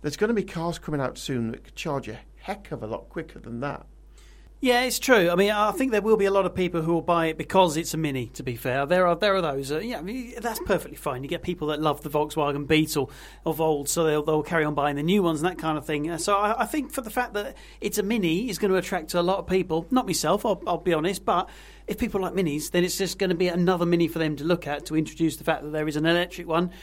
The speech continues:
Speaker 2: which is great. You know, everyone likes advertising E Vs. That's, that's whole, what, what we're talking about, what we hear about. But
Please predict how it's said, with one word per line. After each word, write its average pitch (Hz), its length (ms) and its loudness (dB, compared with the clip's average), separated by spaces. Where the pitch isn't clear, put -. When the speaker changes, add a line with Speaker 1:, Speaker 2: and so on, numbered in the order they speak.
Speaker 2:
which 240 120 -4
is 294 80 -6
great. 214 320 0
You 220 80 -4
know, 170 260 -2
everyone 180 260 0
likes 165 220 2
advertising 147 480 0
E 147 120 0
Vs. 170 220 0
That's, 196 180 -8
that's - 180 -12
whole, 175 340 0
what, 175 200 -4
what 180 100 -4
we're 175 100 -6
talking 220 360 -4
about, 139 200 -4
what 165 160 -6
we 160 100 -6
hear 202 180 0
about. 139 380 -4
But 165 340 -2